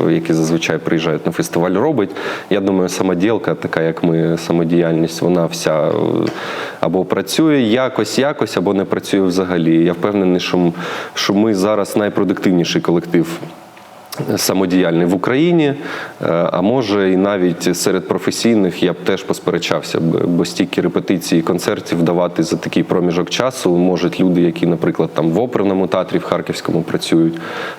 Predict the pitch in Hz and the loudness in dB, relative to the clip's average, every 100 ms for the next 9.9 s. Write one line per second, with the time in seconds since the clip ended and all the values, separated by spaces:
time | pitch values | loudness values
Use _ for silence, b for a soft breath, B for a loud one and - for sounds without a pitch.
0 | - 82 85 87 82 78 82 87 - 104 | 0 2 4 4 2 0 0 -2 0 0
1 | 107 104 - 90 90 95 101 95 90 85 | 2 2 2 2 2 2 2 2 2 0
2 | 98 107 92 95 110 - 107 98 90 85 | 0 0 0 0 0 0 0 2 2 2
3 | 107 101 92 113 95 92 - 95 98 95 | 2 2 2 2 4 2 2 0 0 2
4 | 90 85 82 82 98 90 95 90 95 - | 2 2 2 0 -2 0 2 2 2 0
5 | 151 165 165 - B B B - 85 92 | 0 0 -4 -10 B B B -6 -2 -2
6 | 87 87 85 82 87 90 90 95 - 110 | 2 2 2 2 2 2 2 2 0 0
7 | 110 98 - 92 98 98 147 131 90 85 | 0 0 0 2 2 2 2 2 2 2
8 | 90 87 85 90 87 87 98 92 87 87 | 2 2 2 2 0 0 0 0 0 0
9 | 85 85 85 85 98 95 - 85 82 | 2 4 2 0 0 -2 0 -2 -2